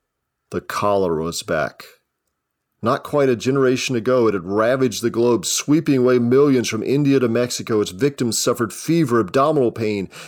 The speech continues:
and such incessant diarrhea that they poured out gallons of fluids into,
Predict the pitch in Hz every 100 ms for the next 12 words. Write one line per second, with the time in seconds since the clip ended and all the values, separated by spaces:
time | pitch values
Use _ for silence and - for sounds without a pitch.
0 | - 113 - 160 147 123 - - 156 -
1 | 117 - 127 143 131 117 143 147 107 107
2 | 110 - - 160 139 98 92 92 143 143
3 | 143 123 110 101 - 113 92 - 135 156
4 | 139 104 - 110 110 107